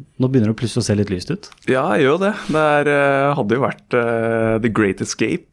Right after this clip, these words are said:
Speaker 2: og Kristiansund har jo, det de har fått til der, eh, siste ti årene er jo helt fantastisk måten å bygge klubb på, eh, ut ifra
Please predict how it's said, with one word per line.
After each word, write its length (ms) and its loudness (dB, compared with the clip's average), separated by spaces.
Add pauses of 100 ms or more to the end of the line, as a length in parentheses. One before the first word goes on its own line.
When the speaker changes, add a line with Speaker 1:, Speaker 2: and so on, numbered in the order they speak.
(140)
Speaker 2:
og 1040 0
Kristiansund 560 0
har 180 2
jo, 460 2
det 140 2
de 80 2
har 80 0
fått 280 -14
til 160 0
der, 280 -2
eh, 320 0
siste 300 -4
ti 100 -2
årene 380 -2
er 80 -4
jo 160 -6
helt 180 -8
fantastisk 520 -6
måten 220 -2
å 60 -2
bygge 160 -4
klubb 160 -4
på, 160 -4 (180)
eh, 520 -2
ut 100 -12
ifra 800 -4